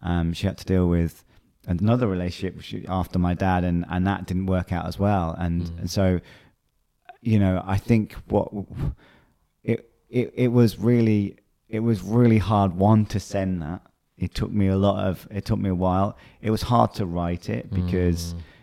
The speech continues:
Speaker 1: you know, you're bringing back a lot of emotions and challenges, and then the whole journey of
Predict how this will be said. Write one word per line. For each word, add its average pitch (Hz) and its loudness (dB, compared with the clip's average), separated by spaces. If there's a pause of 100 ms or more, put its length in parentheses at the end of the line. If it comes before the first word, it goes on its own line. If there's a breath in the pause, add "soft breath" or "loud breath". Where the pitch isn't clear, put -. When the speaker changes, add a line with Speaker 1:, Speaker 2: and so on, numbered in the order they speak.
(200 loud breath)
Speaker 1:
you 101 0
know, 98 4
you're 95 4
bringing 107 2
back 95 -4
a 95 0
lot 98 2
of 95 -10
emotions 92 -6 (140)
and 85 -4
challenges, 90 -4 (420 soft breath)
and 90 0 (180)
then 92 2 (120)
the 95 -4
whole 101 0
journey 95 -2
of 87 -4